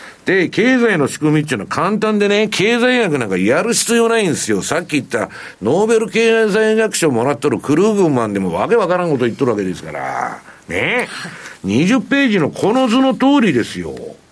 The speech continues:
Speaker 1: 今、この前利上げしてましたよね。
Speaker 2: はい。
Speaker 1: 利上げの後は、す-、利上げしてるんだから不景気になるかと思ったらソフトランディングだと。リーマンショックの前も、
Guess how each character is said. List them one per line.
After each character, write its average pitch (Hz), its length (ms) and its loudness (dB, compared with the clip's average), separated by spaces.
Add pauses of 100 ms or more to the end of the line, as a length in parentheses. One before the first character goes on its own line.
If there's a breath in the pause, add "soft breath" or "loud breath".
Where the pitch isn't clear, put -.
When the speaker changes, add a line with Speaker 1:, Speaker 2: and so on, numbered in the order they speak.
(1400 loud breath)
Speaker 1:
今、 214 640 2
こ 226 100 0
の 254 60 2
前 196 180 0
利 170 120 2
上 247 140 2
げ 269 160 4
し - 80 -2
て 262 80 2
ま 269 160 2
し - 80 -2
た 170 60 2
よ 101 120 0
ね。 90 360 -4
Speaker 2:
は 87 180 -10
い。 - 80 -14 (460 loud breath)
Speaker 1:
利 175 300 2
上 269 160 2
げ 277 160 0
の 277 220 2
後 196 280 0
は、 107 300 0
す-、 - 180 -6 (160)
利 123 280 2
上 233 100 -2
げ 240 160 0
し - 60 -2
て 247 100 0
る 247 140 2
ん 214 80 2
だ 127 100 0
か 107 80 0
ら 104 180 2
不 - 140 -10
景 240 180 0
気 175 120 0
に 131 80 -2
な 117 100 -2
る 107 80 -4
か 98 80 0
と 87 80 -4
思 90 80 -4
っ 85 60 -8
た 92 80 -6
ら 82 100 -8
ソ 190 240 -2
フ 190 100 -8
ト 277 140 0
ラ 277 160 0
ン 269 60 2
デ 226 100 0
ィ 180 60 -2
ン - 20 -2
グ 104 80 -2
だ 76 120 -8
と。 - 300 -18 (100)
リ 170 260 -2
ー 247 40 -2
マ 247 180 0
ン 214 60 -2
シ 233 100 0
ョ - 20 2
ッ 190 80 -4
ク 190 100 -2
の 180 80 0
前 135 240 -2
も、 90 340 -6